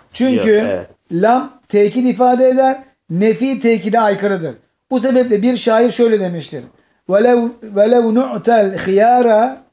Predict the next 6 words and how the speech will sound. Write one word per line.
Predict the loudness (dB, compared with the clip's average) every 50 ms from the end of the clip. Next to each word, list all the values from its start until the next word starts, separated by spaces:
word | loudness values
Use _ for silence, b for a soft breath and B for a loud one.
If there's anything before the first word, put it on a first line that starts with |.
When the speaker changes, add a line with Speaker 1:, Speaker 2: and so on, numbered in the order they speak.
| _ _ _ -20 -20 _ -6 -2
Speaker 1:
lemma | 0 0 0 0 0 0 0
Speaker 2:
Le-, | 0 0 0 -2 -4 -6
Speaker 1:
iktarakna." | -8 -8 -6 -2 0 0 0 0 -2 -4 -4 -2 0 0
Speaker 2:
lemefterakna. | 0 0 -2 -4 -8 -8 -8 -8 -8 -10 -12 -12 -10 -10 -10 -10 -12 _ _ _ _ _ _ _ _ _ _ _ _ _ _ _ _ _ _ _ _ _ _ _ -20 -20 -20 _ _ _ _ _ _ _ _ _ _ _
Speaker 1:
Nasıl? | -18 -16 -12 -12 -12 -14 -14 _ _ _ _ _ _ _ -18 -14
Speaker 2:
Lemefterakna. | -12 -10 -10 -10 -10 -12 -12 -8 -6 -4 -6 -6 -8 -10 -10 -8 -8 -8